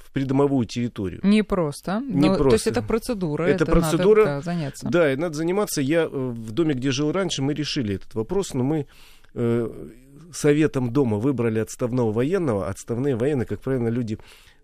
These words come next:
Speaker 1: правильно занудные, в таком смысле, что вот человек привык действовать вот отсюда и до забора. Вот он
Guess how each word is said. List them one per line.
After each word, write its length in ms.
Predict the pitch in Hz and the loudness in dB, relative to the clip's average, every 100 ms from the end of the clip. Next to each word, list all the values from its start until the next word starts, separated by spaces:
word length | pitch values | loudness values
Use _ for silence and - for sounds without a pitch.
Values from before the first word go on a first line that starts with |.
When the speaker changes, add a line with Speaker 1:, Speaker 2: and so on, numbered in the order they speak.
| _ _ | _ _
Speaker 1:
правильно 480 | 151 180 156 139 131 | 0 2 2 2 2
занудные, 600 | 131 156 139 92 98 90 | 2 2 2 -2 -4 -6
в 60 | |
таком 320 | - 101 127 117 | -6 -6 -6 -6
смысле, 320 | 156 175 110 | -4 -4 -4
что 180 | - 107 | -8 -8
вот 180 | 107 | -8
человек 240 | - 139 - | -6 -8 -6
привык 300 | 127 160 139 | -4 -4 -4
действовать 420 | 127 120 - 90 | -4 -4 -6 -10
вот 140 | 98 | -8
отсюда 360 | 110 - 180 135 | -8 -6 -4 -4
и 20 | |
до 120 | 110 | -4
забора. 400 | 117 135 98 90 | -2 -2 -2 -6
Вот 160 | 98 131 | -8 -10
он 100 | 170 | -12